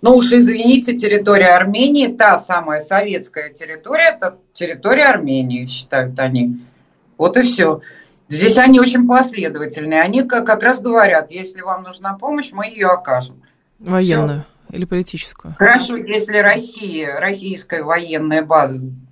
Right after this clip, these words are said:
Speaker 1: <clears throat> двести первая, что если она не может с этим справиться, ну, можно договориться. И вот этот, э, юг, по крайней мере.
Speaker 2: Мгм.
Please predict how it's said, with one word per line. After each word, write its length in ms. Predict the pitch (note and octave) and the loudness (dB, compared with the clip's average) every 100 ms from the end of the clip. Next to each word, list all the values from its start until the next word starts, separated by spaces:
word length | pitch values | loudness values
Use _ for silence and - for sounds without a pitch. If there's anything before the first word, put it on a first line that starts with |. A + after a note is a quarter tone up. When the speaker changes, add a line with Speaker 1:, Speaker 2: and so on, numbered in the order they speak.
| _ _ | _ _
Speaker 1:
<clears throat> 480 | _ _ _ _ - | _ _ _ _ 2
двести 640 | C4 A#3+ F#3+ E3+ D#3 - | 6 6 4 -2 -10 -10
первая, 440 | F3 E3+ D3+ C#3+ C#3 | -8 -2 0 2 -2
что 260 | - D#3+ | -2 0
если 400 | D3+ E3 F3+ D#3+ | 0 0 -4 2
она 240 | D#3 D#3 D#3 | 2 4 0
не 160 | D#3 | 0
может 420 | D#3 C#3+ C3+ C3+ - | 0 0 -2 -6 -10
с 100 | D3+ | -8
этим 280 | C3 B2+ C3 | -2 0 0
справиться, 600 | - G3 C4 - - F#3+ | 4 6 6 4 0 -2
ну, 240 | F3 D#3+ | 0 -2
можно 360 | D3 C#3+ D3 G3 | -2 -2 -2 -4
договориться. 720 | G3+ A3 G#3+ F#3+ F#3+ F#3 F3+ - - _ _ - | -4 2 4 4 0 -4 -12 -18 -20 _ _ -6
И 260 | F#3+ F3 | -2 -2
вот 200 | E3+ F#3+ | -2 2
этот, 340 | G3+ G3 F3 - | 2 2 -2 -2
э, 160 | E3+ D#3+ | -4 -4
юг, 340 | E3+ B3+ - | -4 -4 -2
по 140 | G3+ E3+ | -2 0
крайней 400 | D#3+ D#3 D#3 D#3 | 0 -2 -2 -4
мере. 420 | D3 C3+ A#2+ B2 _ _ _ _ _ _ _ _ _ _ _ _ _ - | -4 -4 -6 -10 _ _ _ _ _ _ _ _ _ _ _ _ _ -4
Speaker 2:
Мгм. 340 | G3 G#3 G#3 | -2 -2 -4